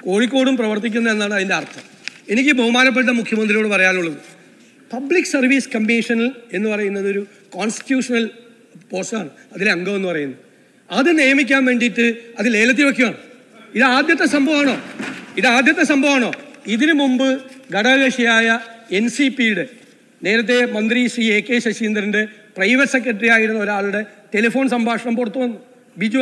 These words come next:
ആബേൽ ജേക്കബിൻ്റെ. ഇതുമായി ബന്ധപ്പെട്ട് എൻ സി പിയിൽ ലക്ഷക്കണക്കിന് രൂപ പി എസ് സി അംഗത്തെ വെക്കാൻ വേണ്ടി വാങ്ങിച്ചിട്ടുണ്ട് എന്ന് പറഞ്ഞു. ബോ-, മറ്റൊരു ജനതാദൾ എസിൻ്റെ കാര്യത്തിൽ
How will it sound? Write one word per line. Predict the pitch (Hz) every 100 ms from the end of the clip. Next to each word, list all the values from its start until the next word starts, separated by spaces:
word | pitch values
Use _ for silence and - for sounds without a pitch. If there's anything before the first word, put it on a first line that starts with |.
| 247
ആബേൽ | 240 247
ജേക്കബിൻ്റെ. | 233 220 214 190 156 - _ -
ഇതുമായി | 208 262 285 277
ബന്ധപ്പെട്ട് | 269 254 247 208 247 - - -
എൻ | 208 240
സി | 269 233
പിയിൽ | 254 214 - - - -
ലക്ഷക്കണക്കിന് | 202 - 277 277 262 254 240
രൂപ | 226 226 226 - - - 202 185 180
പി | 220 262
എസ് | 254
സി | 262 240 -
അംഗത്തെ | 220 226 233 220
വെക്കാൻ | 202 233 220
വേണ്ടി | 208 202 190
വാങ്ങിച്ചിട്ടുണ്ട് | 196 233 247 220 220
എന്ന് | 208
പറഞ്ഞു. | 190 - - - - - - - -
ബോ-, | 220 285 - -
മറ്റൊരു | 302 320 302 285 226 - 170
ജനതാദൾ | 262 294 294 269 262
എസിൻ്റെ | - 226 180 - - - - -
കാര്യത്തിൽ | 233 254 226